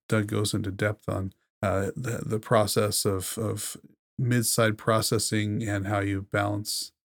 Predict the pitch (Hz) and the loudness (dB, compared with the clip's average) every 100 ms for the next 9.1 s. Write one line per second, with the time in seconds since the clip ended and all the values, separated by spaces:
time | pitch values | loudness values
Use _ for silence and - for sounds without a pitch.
0 | _ _ - 104 95 95 95 101 - 101 | _ _ -2 0 2 2 0 -2 -2 -2
1 | 98 104 - - - 107 101 98 95 101 | -2 -4 -4 -4 0 0 2 0 -2 -6
2 | _ _ _ _ - 107 101 - - 110 | _ _ _ _ -2 -2 0 -4 -4 -2
3 | 104 104 - 113 50 - - - _ - | -4 -4 -6 -4 -2 -4 -6 -12 _ -6
4 | 123 - - - 127 113 107 104 107 101 | -6 -4 -4 2 4 4 2 0 0 0
5 | - 139 - - _ _ _ - - - | -4 -6 -6 -10 _ _ _ -6 -4 -2
6 | - 110 - 117 - 110 98 110 - 104 | -4 -4 -2 -2 2 2 2 -2 -2 -2
7 | 117 - 139 107 113 - 170 - 175 120 | -4 -4 -4 -4 -4 -2 0 2 2 4
8 | 117 117 113 _ - 123 117 117 - 131 | 0 -4 -8 _ -8 -4 -4 -4 -6 -6